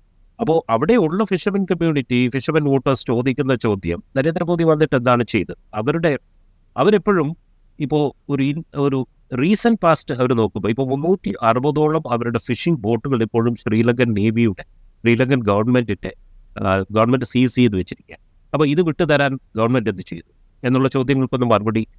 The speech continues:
പറയാൻ ബി ജെ പിക്ക് കഴിഞ്ഞിട്ടില്ല. അപ്പൊ ബി ജെ പി തന്നെ പൊക്കി, ആ, കുത്തിപ്പൊക്കിയ, ആ, ഒരു കച്ചത്തീവ് അതൊരു വലിയൊരു ഇലക്ഷൻ ഇഷ്യൂ ആയി അല്ലെങ്കിൽ വോട്ട് പിടിക്കുന്ന ഒരു സംഭവമായി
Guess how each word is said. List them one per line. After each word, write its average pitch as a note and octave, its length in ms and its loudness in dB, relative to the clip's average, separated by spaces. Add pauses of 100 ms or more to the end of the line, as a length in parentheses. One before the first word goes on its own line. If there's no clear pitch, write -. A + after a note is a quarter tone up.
(200)
പറയാൻ G#2+ 280 2
ബി F#2+ 120 -2
ജെ G2+ 120 0
പിക്ക് F#2+ 260 -4
കഴിഞ്ഞിട്ടില്ല. F2+ 380 -4
അപ്പൊ A#2 100 0
ബി A2 140 0
ജെ B2+ 120 2
പി C#3+ 240 -2
തന്നെ D#3+ 140 0
പൊക്കി, - 300 -10 (380)
ആ, A2 40 2
കുത്തിപ്പൊക്കിയ, C#3+ 640 0 (420)
ആ, A2+ 200 4
ഒരു A2 160 2
കച്ചത്തീവ് A2+ 520 -2 (360)
അതൊരു F#3 240 2
വലിയൊരു F#3+ 500 0
ഇലക്ഷൻ C3 520 -2
ഇഷ്യൂ D#3+ 300 -2
ആയി D3+ 200 2
അല്ലെങ്കിൽ C3+ 380 0
വോട്ട് A2+ 520 -2
പിടിക്കുന്ന D#3+ 460 0
ഒരു - 60 -2
സംഭവമായി C3 720 -4